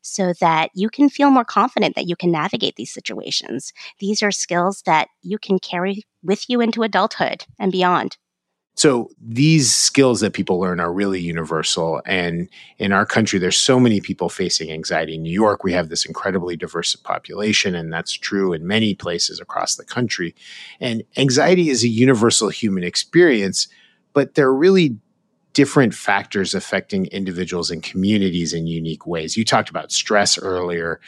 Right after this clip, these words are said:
Speaker 2: There's different stresses that could be chronic in different places and in different settings. Can you speak about, as a therapist, as somebody who's helping young people get better and face their anxiety and really recover,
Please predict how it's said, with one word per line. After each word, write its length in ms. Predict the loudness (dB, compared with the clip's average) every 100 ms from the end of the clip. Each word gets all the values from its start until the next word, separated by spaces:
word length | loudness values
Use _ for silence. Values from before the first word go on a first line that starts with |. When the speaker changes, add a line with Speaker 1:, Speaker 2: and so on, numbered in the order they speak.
| -10
Speaker 2:
There's 140 | -6 0
different 360 | 0 0 -6
stresses 760 | -4 -4 0 0 0 -2 -4 -8
that 160 | -12
could 120 | -12 -16
be 100 | -14
chronic 580 | -2 0 2 0 -4
in 80 | -10
different 400 | -12 -8 -8 -8 _ -20 _
places 480 | 0 0 0 -2 -6
and 100 | -6
in 140 | -6
different 340 | -8 -8 -6
settings. 480 | -2 2 2 0 -8 -16 -20 -20 _ 2
Can 160 | 4
you 180 | 8 6
speak 640 | 6 0 -4 0 2 2 -4
about, 580 | -4 0 2 2 0 -4 _ _ _ _ _ _ -2
as 240 | 0 0
a 80 | -2
therapist, 680 | -6 0 2 2 -2 -4 -2
as 100 | -2
somebody 400 | -2 -2 -2 -4
who's 220 | -6 -6
helping 600 | -2 -2 -2 -4 -4 -4
young 320 | -6 -4 -4 -6
people 640 | -8 -6 -2 -2 -4 _ _ _ _ _ _ _ _ _ _ -4
get 280 | -2 -2
better 400 | 0 2 2 0
and 260 | -2 -8 -12
face 400 | -2 0 2 0
their 160 | 0 -2
anxiety 720 | -2 -2 -2 -2 -6 -10 -12
and 440 | -14 -12 -12 -16 -16
really 300 | -8 -4 -4
recover, 680 | -6 -6 0 0 0 -4